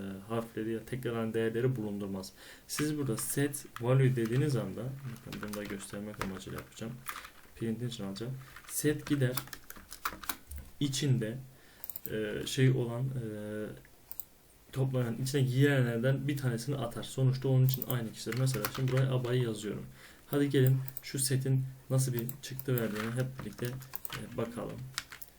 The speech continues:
Şuraya bir debug koyuyorum, çalıştırıyorum. Veri geldi. Bakın. Geçtim. Şu an hepsini küçülttü. aba zaten aslında büyüktü hatta.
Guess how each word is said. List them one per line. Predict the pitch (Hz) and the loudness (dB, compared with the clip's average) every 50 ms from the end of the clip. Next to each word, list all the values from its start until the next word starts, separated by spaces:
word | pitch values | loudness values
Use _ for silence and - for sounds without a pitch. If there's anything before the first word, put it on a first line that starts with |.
| - - - - - - | -20 -20 -20 -14 -6 -2
Şuraya | 135 127 113 107 104 - | 0 0 0 0 -2 -8
bir | 107 110 | -8 -6
debug | 117 110 120 120 117 - - | -4 -2 -2 -2 -2 -4 -6
koyuyorum, | 123 120 117 113 113 113 117 123 131 131 - - - - | -4 -4 -2 -2 -2 -4 -4 -6 -8 -8 -8 -10 -10 -8
çalıştırıyorum. | - - - - - - - - - - - 131 - - - - - - - - - - - - - - - - | -10 -10 -10 -10 -12 -14 -10 -8 -8 -8 -8 -10 -14 -18 -20 -20 -20 -20 -18 -18 -18 -20 -20 -20 -20 -18 -8 0
Veri | 135 139 143 151 | 2 4 4 4
geldi. | 143 156 151 143 120 104 104 110 131 131 - - | 4 4 4 4 2 2 0 -2 -4 -6 -6 -6
Bakın. | 120 113 110 - 101 98 - - - - - - - - - - - - - - | -6 -8 -6 -8 -10 -14 -14 -16 -20 -20 -18 -16 -16 -16 -16 -18 -20 -16 -6 0
Geçtim. | 143 143 143 135 - - 117 120 123 | 2 2 2 2 0 -2 -4 -4 -4
Şu | - - 135 | 0 2 4
an | 135 131 | 6 6
hepsini | 131 147 135 - 135 135 131 | 6 6 4 2 2 2 2
küçülttü. | 131 - - - 127 131 - - 110 110 - - - | 2 0 -2 -4 -4 -4 -4 -6 -6 -8 -8 -12 -8
aba | - 120 113 110 113 113 117 | -4 -2 0 0 0 -2 -2
zaten | 113 117 113 110 110 | -2 -2 -2 -2 -4
aslında | 110 104 - - 113 107 107 | -6 -6 -4 -4 -4 -4 -2
büyüktü | 110 101 - - - 117 | -4 -4 -4 -6 -10 -8
hatta. | 113 113 - - - 98 | -8 -8 -8 -8 -10 -8